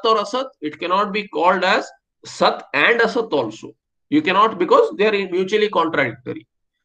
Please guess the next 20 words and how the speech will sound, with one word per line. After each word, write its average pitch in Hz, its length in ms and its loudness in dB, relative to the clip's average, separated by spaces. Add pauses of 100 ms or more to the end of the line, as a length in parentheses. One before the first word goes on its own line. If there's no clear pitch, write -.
(140)
Therefore, 190 580 4
the 180 100 6
only 180 420 6
way 214 140 2
it 196 120 -8
can 180 180 -4
be 170 100 -2
explained, 185 460 -4
it 170 40 0
is 135 120 -4
not 147 360 2
Sat, 233 240 -2 (240)
not 131 320 0
Asat. - 340 -6 (2250)
It 120 120 -10
is 175 160 0
neither 233 400 2
Sat 285 240 0
nor 208 380 0
Asat. 131 220 -6